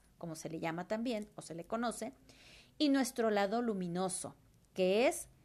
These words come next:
la esencia, la sabiduría. <coughs> Me gustaría hablarte acerca del ego y la esencia antes de seguir con lo del eneagrama.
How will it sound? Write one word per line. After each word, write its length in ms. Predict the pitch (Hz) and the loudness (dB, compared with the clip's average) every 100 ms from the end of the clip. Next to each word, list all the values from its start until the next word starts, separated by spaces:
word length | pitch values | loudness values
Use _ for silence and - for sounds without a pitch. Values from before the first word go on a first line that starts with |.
| - - - | -20 -20 -8
la 160 | 185 185 | 0 0
esencia, 760 | 175 - 190 165 - - - - - - - - | 0 -2 0 0 -4 -6 -10 -16 -20 -20 -20 -8
la 100 | 170 | -6
sabiduría. 680 | 156 170 170 160 175 170 139 - - - - - - - - - - - - - - - - - | -6 -6 -4 -2 0 -2 -4 -12 -20 -20 -20 -20 -20 -20 -20 -20 -20 -20 -20 -20 -20 -20 -4 0
<coughs> 1300 | 932 855 - - - - - - - - - - | 0 -4 -12 -16 -18 -20 -20 -20 -20 -20 -20 -4
Me 140 | 208 233 | 0 2
gustaría 640 | 269 - 294 320 349 370 - | 0 2 2 2 0 -2 2
hablarte 800 | 208 196 208 196 190 - 202 311 - - - - - - - | 4 4 6 4 4 0 -4 -4 -12 -20 -20 -20 -20 -10 -4
acerca 580 | 220 - 277 277 311 285 | -2 4 4 4 0 0
del 200 | 220 208 | 0 0
ego 380 | 202 220 - - | 0 -2 -4 -4
y 100 | 190 | 0
la 100 | 180 | 0
esencia 640 | 165 196 185 - 220 262 - | 0 -2 -2 -2 -4 -4 -4
antes 380 | 196 202 185 208 | -2 -2 -2 -4
de 60 | 185 | -6
seguir 360 | 185 165 165 | -6 -6 -8
con 160 | - 175 | -6 -6
lo 120 | 165 | -4
del 160 | 170 180 | -4 -4
eneagrama. 500 | 202 226 330 330 | -4 -2 -2 -4